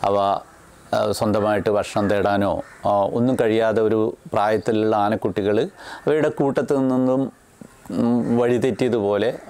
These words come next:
എവിടെയെങ്കിലും ഉപേക്ഷിക്കപ്പെട്ടതുപോലെയൊക്കെ കാണാറുണ്ട്. അപ്പോഴൊക്കെ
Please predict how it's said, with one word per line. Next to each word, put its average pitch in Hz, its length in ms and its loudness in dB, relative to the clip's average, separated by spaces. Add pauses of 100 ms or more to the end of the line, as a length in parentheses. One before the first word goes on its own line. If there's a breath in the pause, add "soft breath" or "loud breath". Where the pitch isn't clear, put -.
എവിടെയെങ്കിലും 110 680 0
ഉപേക്ഷിക്കപ്പെട്ടതുപോലെയൊക്കെ 104 1200 0
കാണാറുണ്ട്. 90 440 0 (140)
അപ്പോഴൊക്കെ 151 520 0